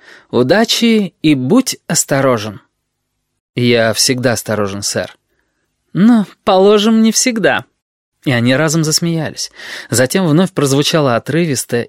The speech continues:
и, как вдруг показалось мне, неловкое «удачи», сопровождавшееся кратким рукопожатием, и собеседники разошлись в разные стороны, а я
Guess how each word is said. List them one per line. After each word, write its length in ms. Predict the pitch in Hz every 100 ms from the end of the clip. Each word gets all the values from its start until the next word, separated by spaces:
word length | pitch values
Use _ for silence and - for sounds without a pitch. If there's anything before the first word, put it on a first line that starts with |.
| -
и, 200 | 139 151
как 220 | - 151
вдруг 320 | 139 139 160
показалось 580 | - 135 139 139 143 -
мне, 360 | 135 160 170 - -
неловкое 800 | 143 135 139 165 - 151 135 151 _ _ _ -
«удачи», 500 | 262 220 - - 208 _ _ _ _ _
сопровождавшееся 920 | - 127 123 123 120 151 - 127 -
кратким 440 | - 147 - 151 143
рукопожатием, 800 | 139 - 147 135 107 - 85 - - - - -
и 80 |
собеседники 720 | 113 120 110 - 180 175 165 156
разошлись 500 | 127 127 - 127 127
в 60 |
разные 320 | 123 113 113
стороны, 480 | 110 - 170 165 135 - _ _ _ _ _ _
а 200 | - 127
я 360 | 123 147 160 -